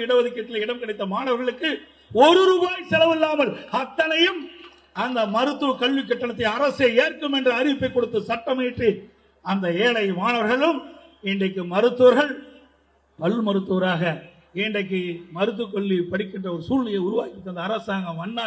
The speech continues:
திமுக அரசாங்கம். திரு ஸ்டாலின் அவர்களே, இப்படி எந்த ஒரு பெரிய திட்டத்தையாக கொண்டு வந்திருக்கீங்களா? தமிழகம் முழுவதும் சிறப்பான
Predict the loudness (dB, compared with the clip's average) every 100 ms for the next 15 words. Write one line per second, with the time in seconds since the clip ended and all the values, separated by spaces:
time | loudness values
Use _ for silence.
0 | -8 -10 -10 -10 -12 -10 -12 -12 -12 -14
1 | -14 -12 -12 -12 -12 -6 -6 -6 _ _
2 | _ _ _ 2 4 4 6 6 6 2
3 | 2 0 0 4 6 4 0 2 2 2
4 | 0 0 -2 -4 -6 -4 -6 -6 -16 _
5 | _ _ _ _ 0 2 2 2 2 2
6 | 0 0 0 2 0